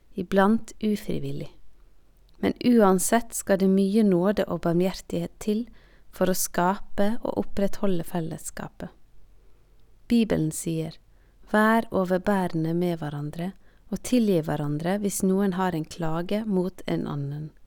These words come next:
Slik som Kristus tilga dere, slik skal også dere gjøre." Guds nåde mot oss er motivasjonen til å være nådig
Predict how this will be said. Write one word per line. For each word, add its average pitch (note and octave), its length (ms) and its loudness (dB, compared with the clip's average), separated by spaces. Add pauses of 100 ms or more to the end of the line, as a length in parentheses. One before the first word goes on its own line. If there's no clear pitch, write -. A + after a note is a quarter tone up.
(1040)
Slik A#3 400 0
som F#3+ 240 -2
Kristus G#3 480 -2
tilga F#3+ 400 -2
dere, D3+ 340 -4 (540)
slik A3 580 -2
skal - 320 -4
også - 320 -2
dere D#3 400 -6
gjøre." C#3 320 -8 (1160)
Guds - 340 0
nåde G#3 400 6
mot F#3+ 180 2
oss - 380 0
er G#3+ 140 6
motivasjonen G#3 880 2
til F#3 200 -2
å F3+ 80 0
være F3+ 220 2
nådig G3 540 0